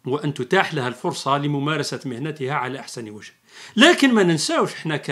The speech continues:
كمواطنين وك، آه، يعني، شعب جزائري، طرحت،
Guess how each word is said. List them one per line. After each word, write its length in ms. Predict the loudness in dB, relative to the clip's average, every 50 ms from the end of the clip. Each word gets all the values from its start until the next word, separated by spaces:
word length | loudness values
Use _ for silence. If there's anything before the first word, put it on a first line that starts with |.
| -4 -4 -4 -8 -12 -16 -20 _ _ _ -4
كمواطنين 840 | 0 4 6 6 8 8 6 6 4 0 0 0 2 0 0 0
وك، 280 | -2 -4 -6 -8 -6 -6
آه، 300 | -4 -4 -4 -6 -8 -12 -16 _ _ _ _ _ _ -18 -16 -16 -16 -16 -18 -20 -20 -18 -20 -20 -18 -18 -16 -12
يعني، 400 | -12 -12 -12 -12 -12 -14 -14 -12
شعب 400 | -6 0 4 4 6 4 4 2
جزائري، 720 | 0 0 0 0 2 0 0 0 0 -2 -2 -2 -2 -4 -6 -10 -20 -20 _ _ _ _ _ _ _ 10
طرحت، 680 | 10 10 10 8 2 2 2 2 -2 -14 -16 -18 -18